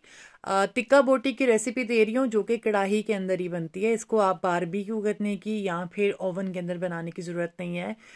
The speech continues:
मेरी अम्मी के घर ये रेसिपी अक्सर बनती है, तो मैंने कहा चलो आपके साथ शेयर करती हूँ।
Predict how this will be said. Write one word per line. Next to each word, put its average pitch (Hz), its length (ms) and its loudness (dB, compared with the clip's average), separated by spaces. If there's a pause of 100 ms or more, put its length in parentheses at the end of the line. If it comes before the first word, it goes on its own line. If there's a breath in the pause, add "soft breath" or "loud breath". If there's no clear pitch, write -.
(280 loud breath)
मेरी 214 340 8
अम्मी 220 340 2
के 247 100 -2
घर 214 180 4
ये 190 140 2
रेसिपी 190 400 0
अक्सर 196 260 2
बनती 180 360 -4
है, 175 100 0
तो 190 120 -4
मैंने 180 200 -2
कहा 175 80 -6
चलो 175 200 -4
आपके 165 200 -4
साथ 240 140 -2
शेयर 208 240 2
करती - 320 -10
हूँ। 165 140 -10